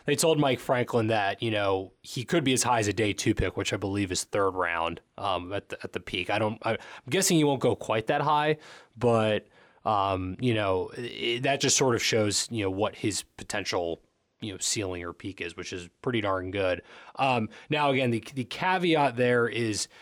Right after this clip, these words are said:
he told me when I talked to him last week, uh, 'cause he won the, uh,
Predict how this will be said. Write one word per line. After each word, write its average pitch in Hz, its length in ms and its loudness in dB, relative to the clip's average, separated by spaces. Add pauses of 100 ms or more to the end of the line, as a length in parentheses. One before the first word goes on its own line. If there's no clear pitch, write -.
(120)
he 165 220 2
told 151 280 4
me 135 220 4
when 117 140 4
I 113 160 2
talked 127 340 0
to 131 60 0
him 113 160 0
last 104 360 0
week, 107 280 -4
uh, 98 100 -2
'cause 98 160 -4
he 101 100 -2
won 104 300 2
the, 95 340 -2
uh, 87 380 0